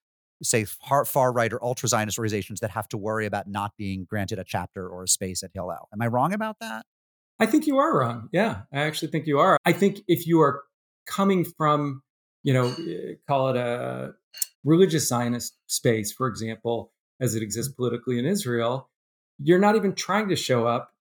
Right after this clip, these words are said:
Speaker 2: eh, at, at a Hillel 'cause that's not your crowd and that's not your audience, and you're probably not gonna be received. And frankly,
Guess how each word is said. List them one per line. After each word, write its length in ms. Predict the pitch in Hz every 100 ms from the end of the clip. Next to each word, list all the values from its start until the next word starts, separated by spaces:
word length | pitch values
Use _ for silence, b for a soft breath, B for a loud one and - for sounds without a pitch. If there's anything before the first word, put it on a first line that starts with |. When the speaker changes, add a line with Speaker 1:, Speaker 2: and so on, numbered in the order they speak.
| -
Speaker 2:
eh, 320 | - - - 147
at, 120 | - 143
at 140 | 131
a 60 | 113
Hillel 300 | 120 165 202
'cause 200 | 190 175
that's 240 | 185 -
not 200 | 180 202
your 120 | 175
crowd 300 | 175 156 165
and 80 | 160
that's 140 | 151 151
not 120 | 156
your 160 | 151 135
audience, 320 | 143 151 -
and 60 |
you're 100 | 143
probably 240 | 131 143 143
not 160 | 135 135
gonna 100 | 131
be 80 |
received. 400 | 131 123 185 208
And 120 | 151 131
frankly, 420 | 170 175 175